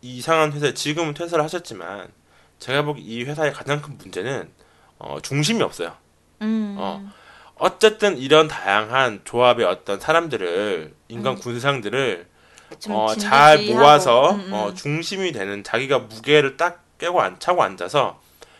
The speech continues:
Speaker 1: 일을 이렇게 좀 분배를 하고, 성격에 맞게 일을 분배를 하고, 어떤 사람과 문제가 일으키면 문제를 해결해 주기도 하고,
Speaker 2: 음.
Speaker 1: 어쨌든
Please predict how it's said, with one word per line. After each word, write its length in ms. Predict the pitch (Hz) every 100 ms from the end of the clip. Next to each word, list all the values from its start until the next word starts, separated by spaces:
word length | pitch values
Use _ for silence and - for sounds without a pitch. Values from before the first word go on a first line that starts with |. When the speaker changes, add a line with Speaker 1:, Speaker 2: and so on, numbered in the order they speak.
| _ -
Speaker 1:
일을 520 | 123 131 135 131 113
이렇게 200 | - -
좀 300 | 104 104 92 _ _ _ -
분배를 420 | 113 117 123 110
하고, 640 | 147 160 98 104 147 202 _ _ -
성격에 400 | 196 190 196 147
맞게 360 | 92 - 139
일을 240 | 143 113 113
분배를 420 | 104 98 101 98
하고, 680 | 156 160 104 87 110 165 - - - _
어떤 360 | - 101 139 139
사람과 340 | 156 147 139
문제가 420 | 113 110 135 165
일으키면 400 | 117 117 - 117
문제를 300 | 107 117 135
해결해 300 | 139 180 180
주기도 360 | - - 104 95
하고, 460 | 117 156 190 226 - 214
Speaker 2:
음. 60 | 208
Speaker 1:
어쨌든 540 | 202 202 175 185 190